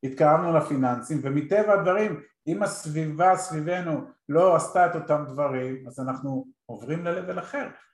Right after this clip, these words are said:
עכשיו, זה לא אומר חלילה שהאנשים שהיינו חברים מאוד טובים שלהם בזה, הם, הם פחות טובים, או פחות חברים, או פחות זה, אבל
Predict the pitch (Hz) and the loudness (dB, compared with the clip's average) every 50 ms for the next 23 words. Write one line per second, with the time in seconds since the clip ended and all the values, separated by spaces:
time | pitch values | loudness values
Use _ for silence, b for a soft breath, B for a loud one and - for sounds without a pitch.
0 | _ _ - 131 127 123 143 160 160 185 196 226 233 220 214 233 254 262 - - | _ _ -8 -6 -4 2 4 6 8 8 8 8 8 6 6 6 6 4 2 0
1 | - - 180 175 170 170 196 233 277 277 262 226 - - - 180 175 170 170 - | 2 2 4 4 6 4 4 4 4 2 2 0 0 -2 -4 -4 -4 -4 -6 -10
2 | _ _ _ _ _ 135 139 156 160 156 151 - 196 214 214 214 - - 190 180 | _ _ _ _ _ -2 0 2 2 0 -2 -2 -4 -2 -2 -2 -2 -2 0 0
3 | 165 165 - - - _ _ 147 156 185 202 196 - - 165 160 160 160 180 185 | 0 -2 -4 -10 -18 _ _ -4 -2 -2 -2 -4 -4 -4 -2 0 0 0 0 -2
4 | 170 165 170 165 156 - 165 151 165 170 165 156 - 151 147 147 139 143 147 170 | -2 -2 -2 -2 -2 -4 -4 -4 -4 -6 -6 -6 -2 -2 -2 -2 -2 -6 -4 -2
5 | 220 226 208 185 160 - - 135 135 135 135 - 135 - - 156 151 156 - 143 | -2 -2 -2 -2 -4 -10 -10 -10 -8 -8 -4 -6 -6 -2 -2 -2 -2 -2 -2 -4
6 | 131 139 170 185 180 180 170 165 156 B B B B B _ - - - 135 - | 0 2 4 4 4 4 2 -2 -4 B B B B B _ -10 -6 -6 -4 -2
7 | 160 151 151 - - 147 139 143 143 151 170 170 165 151 139 - 123 - - 143 | -2 -2 -2 0 0 0 2 2 2 2 2 2 2 0 -4 -6 -10 -8 -6 -8
8 | 131 135 190 214 196 156 147 127 | -4 2 4 4 4 4 4 2